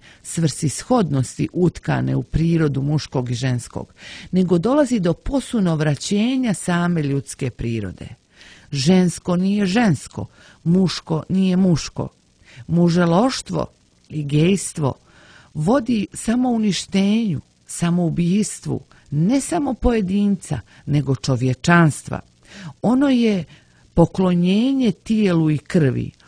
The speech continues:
obogotvorenje pohote ploti, pohote očiju i gordosti života, zaborav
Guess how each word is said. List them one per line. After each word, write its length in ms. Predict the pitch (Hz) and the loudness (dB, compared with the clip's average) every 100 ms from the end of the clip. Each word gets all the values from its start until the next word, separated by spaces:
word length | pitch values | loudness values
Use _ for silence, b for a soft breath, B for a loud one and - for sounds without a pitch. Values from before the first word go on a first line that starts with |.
| b - | b 0
obogotvorenje 1300 | 196 196 233 175 180 - 156 156 160 196 240 233 180 | 2 4 2 2 0 0 0 2 2 0 0 0 -2
pohote 800 | - - 220 - 151 127 - 131 | -4 0 0 2 -2 -2 -2 -4
ploti, 640 | - 175 170 120 - - - _ | 0 2 4 2 -4 -14 -14 _
pohote 480 | - 170 175 - 147 | 0 2 2 0 0
očiju 560 | 147 180 - - 151 135 | 0 0 -4 -2 -2 0
i 80 | 135 | -2
gordosti 760 | 131 160 175 165 165 - 143 | 0 2 2 0 -4 -2 -4
života, 540 | 123 135 123 113 110 107 B B - | -2 -4 -4 -6 -8 -10 B B -10
zaborav 760 | 123 185 262 202 165 127 120 | 0 2 2 2 2 2 -2